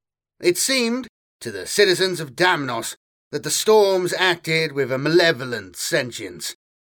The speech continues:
uh, clustering around comm centres and scrambling cogitator engines whenever a Vox Psalm link was established. The Ark Guard,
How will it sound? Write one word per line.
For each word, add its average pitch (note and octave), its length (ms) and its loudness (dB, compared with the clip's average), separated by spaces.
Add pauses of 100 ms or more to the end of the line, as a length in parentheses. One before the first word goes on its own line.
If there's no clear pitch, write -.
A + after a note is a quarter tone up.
(180)
uh, G3+ 140 -4
clustering C#3 720 0
around C3+ 460 0
comm C#3+ 360 0
centres F#2+ 520 -10
and - 120 -20
scrambling D#3+ 680 -2
cogitator D3+ 680 -2
engines A2 540 -4 (320)
whenever F3+ 460 4
a C#3+ 160 4
Vox - 720 -2 (120)
Psalm D3+ 640 -2
link D3+ 360 0
was D3 160 -8
established. G3+ 680 -4 (400)
The - 160 2
Ark F#3+ 500 0
Guard, A#2 520 0